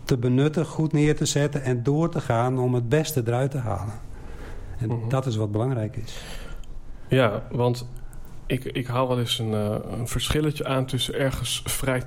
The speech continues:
Speaker 2: tot komen en ergens vrij van komen. Hè, dus als je naar de tandarts gaat, dan wil je vrij van, eh, nou, dat ene vervelende, pijnlijke, eh, eh, tandje komen, <laughs> bij wijze van spreken. Maar, eh, ja, dan loop je zo meteen die tandarts uit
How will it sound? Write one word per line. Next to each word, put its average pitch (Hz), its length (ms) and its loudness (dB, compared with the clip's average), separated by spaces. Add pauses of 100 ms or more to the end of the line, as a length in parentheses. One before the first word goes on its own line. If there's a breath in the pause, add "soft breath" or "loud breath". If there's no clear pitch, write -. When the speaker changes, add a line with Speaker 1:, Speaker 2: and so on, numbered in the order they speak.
Speaker 2:
tot 175 460 0
komen 120 480 4
en 117 160 2
ergens 123 360 0
vrij 123 260 2
van 143 360 2
komen. 113 440 0 (840 loud breath)
Hè, 147 220 4
dus 127 160 0
als 135 120 2
je 151 60 2
naar 135 100 4
de 131 120 -2
tandarts 151 400 4
gaat, 131 260 0
dan 123 120 2
wil 127 100 2
je 123 140 2
vrij 143 340 2
van, 135 380 2
eh, 117 300 2
nou, 123 200 2
dat 120 160 2
ene 123 280 2
vervelende, 120 520 0
pijnlijke, 120 460 0 (160)
eh, 110 200 0
eh, 113 60 -2 (380)
tandje 151 340 2
komen, 151 420 4
<laughs> - 20 2
bij 123 80 2
wijze 123 260 4
van 123 120 0
spreken. 123 440 -2 (680 loud breath)
Maar, 123 340 4
eh, 113 60 -6 (160)
ja, 147 200 4
dan 110 160 2
loop 120 220 2
je 123 80 0
zo 120 160 2
meteen 117 280 2
die 113 120 0
tandarts 135 500 2
uit - 360 -2